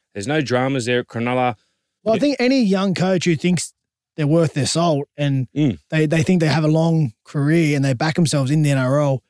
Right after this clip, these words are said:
Speaker 2: I think they will wait until the op-,
Speaker 1: Exactly
Speaker 2: the right
Speaker 1: right.
Speaker 2: opportunity. That, that most of the young coaches are patient enough to realise, "Hang on, I need to know
Speaker 1: Yeah.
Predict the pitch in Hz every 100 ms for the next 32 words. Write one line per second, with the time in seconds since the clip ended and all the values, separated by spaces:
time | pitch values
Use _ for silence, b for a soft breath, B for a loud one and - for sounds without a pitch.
0 | _ _ _ _ - 139 214 185 156 226
1 | 226 139 113 131 143 135 139 131 - 127
2 | 151 151 156 147 120 156 143 143 147 165
3 | - - 175 208 - 190 185 147 _ -
4 | 175 170 175 - 165 170 165 131 147 165
5 | 156 190 165 - 156 147 - 147 147 143
6 | 143 160 147 139 156 151 165 151 143